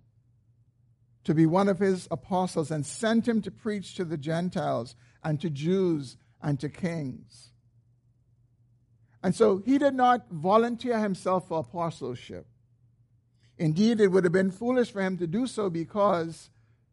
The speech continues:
apostleship was more than just name. It was authority. And Paul would later write in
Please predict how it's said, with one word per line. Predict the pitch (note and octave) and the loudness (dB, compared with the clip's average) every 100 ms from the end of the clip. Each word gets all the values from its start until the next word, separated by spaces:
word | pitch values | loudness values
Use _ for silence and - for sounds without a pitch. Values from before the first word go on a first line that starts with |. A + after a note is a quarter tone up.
| _ _ _ - | _ _ _ -14
apostleship | - G#3+ B3+ A#3+ G#3+ F#3+ - G#3 | 0 6 6 6 0 0 0 0
was | F3+ E3 | -2 -4
more | D#3 F3 G#3+ G#3+ | 0 4 4 4
than | F#3+ F#3 | 2 -2
just | C#3+ E3 E3+ - | 0 0 0 -2
name. | C#3+ D#3+ D#3 C3+ A2+ - _ _ _ _ _ _ _ _ _ _ _ | -10 -8 -6 -8 -10 -18 _ _ _ _ _ _ _ _ _ _ _
It | - F#3 | -4 -2
was | E3 D3 | -2 -4
authority. | D3 - D3 D3+ B2 A#2+ - _ _ _ _ _ _ _ _ _ _ _ _ _ _ _ _ _ | -8 -4 -4 -4 -6 -12 -20 _ _ _ _ _ _ _ _ _ _ _ _ _ _ _ _ _
And | - F#3 | -14 -2
Paul | F3+ F3+ | 2 4
would | E3 D3+ | 2 0
later | F3 F#3 E3 | 2 4 2
write | C#3 E3 D#3+ | 2 2 2
in | D#3 D3+ D3 | 0 -6 -8